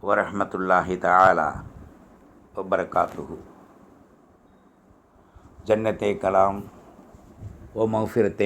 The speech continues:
مقام و نور اجسام و دین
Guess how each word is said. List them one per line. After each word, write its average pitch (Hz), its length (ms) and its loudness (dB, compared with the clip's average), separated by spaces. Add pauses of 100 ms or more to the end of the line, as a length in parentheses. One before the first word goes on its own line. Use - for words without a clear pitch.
مقام 101 520 0 (800)
و 107 120 4
نور 110 240 2
اجسام 101 800 2 (1080)
و 107 120 2
دین 107 260 4